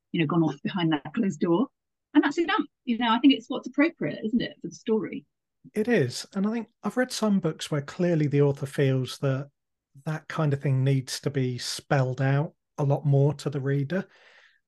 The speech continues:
Speaker 2: And it almost
Speaker 1: Mm.
Speaker 2: becomes a, a, an over-gratuitous scene that's over-described, almost in that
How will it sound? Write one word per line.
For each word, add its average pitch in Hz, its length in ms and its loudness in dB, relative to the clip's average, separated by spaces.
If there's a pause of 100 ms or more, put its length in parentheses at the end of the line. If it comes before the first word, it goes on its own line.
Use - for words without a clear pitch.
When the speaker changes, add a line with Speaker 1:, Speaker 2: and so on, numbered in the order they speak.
Speaker 2:
And 143 120 2
it 170 80 -2
almost 170 340 4
Speaker 1:
Mm. - 20 0
Speaker 2:
becomes 139 560 0
a, 139 400 0
a, 170 200 -10
an 151 120 6
over-gratuitous 143 1000 0
scene 135 440 0
that's - 240 -4
over-described, 131 920 -2
almost 156 460 -2
in 139 180 2
that 135 280 -2